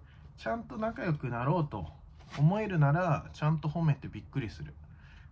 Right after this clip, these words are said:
で、もうそれもやりたくないなら、もう徹底的に喧嘩したり無視するか。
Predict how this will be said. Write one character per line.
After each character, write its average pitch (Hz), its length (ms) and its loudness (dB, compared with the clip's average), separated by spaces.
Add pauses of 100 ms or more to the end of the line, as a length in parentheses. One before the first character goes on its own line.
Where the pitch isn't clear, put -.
で、 160 140 2
も 143 100 8
う 135 40 0
そ - 120 -4
れ 214 80 -4
も 240 140 -6
や 165 120 2
り 170 120 2
た 214 100 -8
く 208 140 -8
な 208 100 -4
い 196 60 0
な 123 120 2
ら、 104 320 -4 (100)
も 123 160 -6
う 87 100 -8
徹 - 100 -4
底 147 200 -2
的 143 100 4
に 135 160 4
喧 123 220 -6
嘩 113 140 -6
し - 120 -12
た 117 100 -4
り - 80 -8
無 104 160 -6
視 - 60 -12
す - 160 -10
る 90 100 -8
か。 85 140 -12